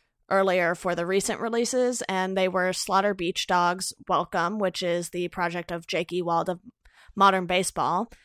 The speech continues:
And, you know, that's always cool to see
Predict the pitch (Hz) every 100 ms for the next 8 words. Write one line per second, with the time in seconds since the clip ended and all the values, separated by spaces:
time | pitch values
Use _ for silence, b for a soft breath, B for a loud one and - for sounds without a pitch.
0 | b b 190 190 185 180 180 - 202 185
1 | 175 180 185 180 - - _ _ - 190
2 | 185 180 175 - - 208 196 202 190 -
3 | 180 175 175